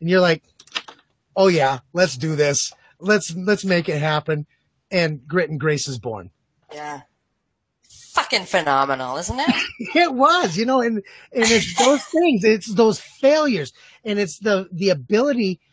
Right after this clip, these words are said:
Speaker 1: and that's where I call, that's why I decided, you know, and s-, well, I didn't decide,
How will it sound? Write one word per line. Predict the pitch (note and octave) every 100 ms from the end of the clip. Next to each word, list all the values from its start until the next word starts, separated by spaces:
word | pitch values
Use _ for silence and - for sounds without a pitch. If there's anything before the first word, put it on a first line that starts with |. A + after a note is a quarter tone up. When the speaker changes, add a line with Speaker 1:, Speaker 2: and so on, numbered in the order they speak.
| _
Speaker 1:
and | F#3+ F#3+
that's | A3+ B3
where | C#4+ B3+
I | A3 G3+
call, | - A3 A3 -
that's | E3 D#3 G#3 A#3+
why | A#3 G#3+
I | F#3+
decided, | F#3+ F#3 F3+ E3 F3 F3 D#3
you | G3+
know, | F3+ E3 -
and | F#3 C#3+
s-, | - - _
well, | F3+ F3+
I | F3 F3
didn't | D#3+ D3+ B2+
decide, | C3+ - C3 D3